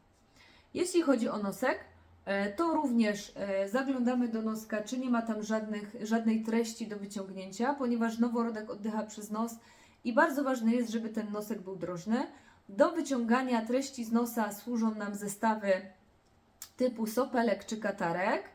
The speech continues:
Jest to zestaw, który, e, zawiera dwie końcówki. Jedna końcówka, e, ląduje w nosie dziecka, druga końcówka w ustach rodzica. Rodzic zasysa treść z nosa.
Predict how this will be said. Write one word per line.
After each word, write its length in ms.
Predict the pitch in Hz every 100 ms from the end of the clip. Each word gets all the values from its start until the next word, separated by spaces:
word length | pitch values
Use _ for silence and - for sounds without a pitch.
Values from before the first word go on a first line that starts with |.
| - - - -
Jest 460 | 269 339 - -
to 320 | - 240 240 226
zestaw, 500 | 254 302 - 233 -
który, 440 | - 233 214 214 220 - _ -
e, 480 | 202 196 196 196
zawiera 380 | 196 240 277 240
dwie 220 | 226 277
końcówki. 840 | 285 277 233 247 226 - 262 277 277
Jedna 320 | 339 294 240
końcówka, 720 | 240 220 240 - 226 202 -
e, 240 | 202 196
ląduje 360 | 214 247 247 220
w 60 |
nosie 240 | 214 214 226
dziecka, 360 | 277 294 254
druga 280 | 226 233 226
końcówka 540 | 220 220 - - 220 220
w 100 | -
ustach 340 | 233 226 208
rodzica. 520 | 220 240 - 240 220 - - - - -
Rodzic 400 | 226 277 233 -
zasysa 840 | - 269 285 247 233 220 208 208 -
treść 360 | 214 240 -
z 180 | 196 185
nosa. 480 | 190 190 - 247